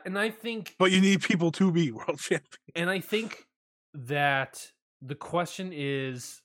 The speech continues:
Speaker 1: ultimately, like, what are these people's, like, actual ceilings? And
Speaker 2: They're
Speaker 1: calling
Speaker 2: all
Speaker 1: them
Speaker 2: Austin Theory.
Speaker 1: And yeah,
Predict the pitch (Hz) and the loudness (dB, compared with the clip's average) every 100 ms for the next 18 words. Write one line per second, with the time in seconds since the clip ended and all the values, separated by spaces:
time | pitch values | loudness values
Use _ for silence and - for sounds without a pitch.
0 | - 131 147 165 170 165 147 139 117 110 | -8 -6 -6 -6 -4 -4 -4 -6 -8 -6
1 | 127 135 127 123 120 - 123 117 113 107 | -6 -6 -8 -8 -12 -12 -16 -12 -10 -12
2 | - 104 110 - 113 107 - 110 113 127 | -8 -8 -8 -12 -12 -12 -10 -10 -10 -10
3 | 165 170 - _ _ - 131 127 143 196 | -12 -14 -20 _ _ -16 -14 -8 0 2
4 | 233 220 226 175 202 185 208 202 185 - | 4 4 2 2 -2 0 0 0 0 -4
5 | _ _ _ 156 180 202 | _ _ _ -10 0 0